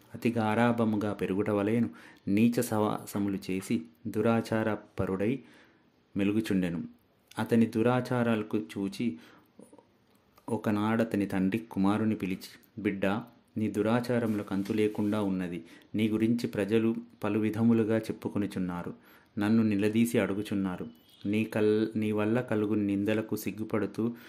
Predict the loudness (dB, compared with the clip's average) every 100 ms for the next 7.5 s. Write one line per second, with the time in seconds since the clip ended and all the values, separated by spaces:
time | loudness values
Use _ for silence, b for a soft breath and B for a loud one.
0 | B B -2 2 2 2 4 2 2 0
1 | 0 0 -2 -4 -4 -6 -6 -6 -6 -8
2 | -12 B B _ -4 -2 0 0 0 -2
3 | -4 -4 -4 -4 0 0 0 -2 -2 -2
4 | -2 -4 -2 0 0 -2 -4 -2 -4 -4
5 | -6 -2 -4 -4 B B B -18 -6 0
6 | 2 4 2 2 0 0 0 -2 -4 -4
7 | -2 -2 -2 -4